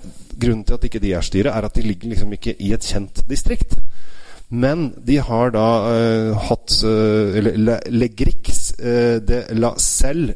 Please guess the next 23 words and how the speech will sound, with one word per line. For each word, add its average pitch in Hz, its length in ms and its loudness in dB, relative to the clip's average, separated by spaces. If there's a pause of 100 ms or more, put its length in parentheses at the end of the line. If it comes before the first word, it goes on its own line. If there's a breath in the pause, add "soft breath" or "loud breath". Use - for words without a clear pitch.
eh, 117 220 0
som 113 220 0
da 104 200 0
familien 101 380 -2
heter, 101 260 0 (400 loud breath)
har - 120 -2 (120)
eid 110 260 0
gården 98 380 2
siden 107 260 0
atten - 440 -2
ti. - 340 6 (720 loud breath)
Så - 140 -8
det 110 100 -2
er 92 60 0
jo 90 80 0
ikke 156 240 0
akkurat, 101 520 -2
eh, 104 840 4 (400 loud breath)
<laughs> - 0 -
nybegynnere. 123 580 0 (460 loud breath)
Og 156 240 -2
selve 120 380 4
gården 170 420 0